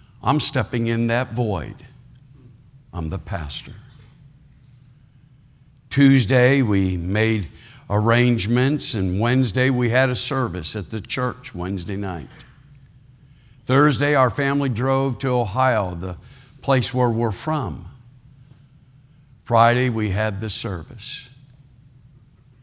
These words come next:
Saturday, I drove home.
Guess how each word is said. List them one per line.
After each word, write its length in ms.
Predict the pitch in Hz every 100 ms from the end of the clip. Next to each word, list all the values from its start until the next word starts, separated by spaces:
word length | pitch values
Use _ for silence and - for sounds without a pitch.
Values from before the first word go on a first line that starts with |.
| - _ -
Saturday, 800 | - 117 101 107 110 113 117 110 - - - - - - -
I 140 | - 76
drove 340 | 87 95 95
home. 400 | 87 98 76 62